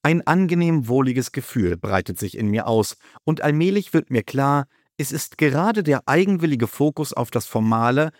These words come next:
Funktionale und Unaufgeregte dieses Sortiments und dieser frugalen Customer Journey,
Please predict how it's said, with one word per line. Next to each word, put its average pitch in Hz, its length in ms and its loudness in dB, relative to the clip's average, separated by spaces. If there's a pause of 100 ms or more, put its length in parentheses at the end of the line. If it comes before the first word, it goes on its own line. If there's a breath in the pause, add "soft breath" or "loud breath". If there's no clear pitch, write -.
Funktionale 143 840 2
und 135 260 -2
Unaufgeregte 131 920 0
dieses 175 440 -2
Sortiments 160 680 2 (340 loud breath)
und 160 300 0
dieser 196 240 2
frugalen 143 680 2
Customer 123 500 0
Journey, 135 420 2